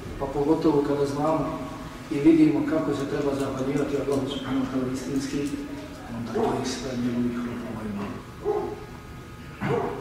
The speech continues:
Jedan. Šta nam pomaže u našoj svjesnosti i Allahovom nadzoru? Mimo,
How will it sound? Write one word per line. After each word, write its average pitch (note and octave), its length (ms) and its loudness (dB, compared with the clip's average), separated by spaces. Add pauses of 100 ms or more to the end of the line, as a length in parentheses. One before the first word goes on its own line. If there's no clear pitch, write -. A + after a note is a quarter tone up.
(380)
Jedan. - 200 -8 (920)
Šta E3+ 120 2
nam C#3+ 200 0
pomaže C#3+ 300 0
u A#2+ 120 -4
našoj - 320 2
svjesnosti - 520 -2
i - 140 -4
Allahovom A#2 500 -6
nadzoru? G#2+ 420 -6 (1000)
Mimo, C#3 180 -2